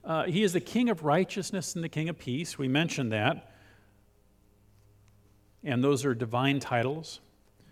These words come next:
And then number six, Melchizedek just appears on the scene. Just pops in, pops out, no beginning, no end. And then finally,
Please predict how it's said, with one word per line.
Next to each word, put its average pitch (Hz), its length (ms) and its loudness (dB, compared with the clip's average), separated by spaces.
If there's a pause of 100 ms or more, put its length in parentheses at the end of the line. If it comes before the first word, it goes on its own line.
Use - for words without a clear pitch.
(720)
And 175 120 4
then 226 340 4
number 226 220 6
six, - 560 4 (360)
Melchizedek 214 720 4
just 208 200 -2
appears 170 360 0
on 185 80 -4
the 165 60 -4
scene. 104 360 -4 (1400)
Just 139 220 -10
pops 156 320 0
in, 156 200 -4
pops 147 300 -2
out, 143 300 0 (420)
no 120 120 -2
beginning, 147 380 -2
no 143 160 0
end. 147 320 -2 (1200)
And 135 100 -6
then 165 140 -2
finally, 135 540 0